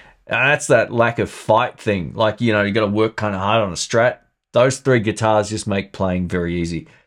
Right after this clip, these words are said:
There's another one too from Collings, another brand no one really seems to care about, or at least not on my channel anyway. Th-, there was a dual mini humbucker one.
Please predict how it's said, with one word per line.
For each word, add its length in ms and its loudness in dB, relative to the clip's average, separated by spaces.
There's 160 2
another 220 4
one 160 2
too 200 0
from 200 -6
Collings, 500 0
another 340 0
brand 380 0
no 140 2
one 160 -4
really 420 -2
seems 320 -6
to 140 -4
care 260 0
about, 300 -2
or 160 0
at 80 0
least 160 0
not 140 2
on 80 -2
my 160 2
channel 300 0
anyway. 360 0
Th-, 220 -4
there 100 -2
was 120 -2
a 40 -2
dual 300 2
mini 220 -2
humbucker 440 -2
one. 280 -4